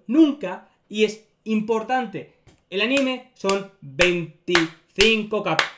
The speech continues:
putos minutos, ¿vale? No podemos perder el tiempo con openings y endings, joder. Pero yo, yo, yo, yo qué sé, Young-, Yonko Sen, que es el único que de verdad se toma, se toma en serio eso.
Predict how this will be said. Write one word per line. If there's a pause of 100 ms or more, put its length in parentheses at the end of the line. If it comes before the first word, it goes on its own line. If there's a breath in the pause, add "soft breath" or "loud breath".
(100)
putos
minutos, (540)
¿vale? (180)
No
podemos
perder
el
tiempo
con
openings
y
endings,
joder. (600)
Pero
yo,
yo,
yo,
yo
qué
sé,
Young-,
Yonko
Sen,
que
es
el
único
que
de
verdad
se
toma,
se
toma
en
serio
eso.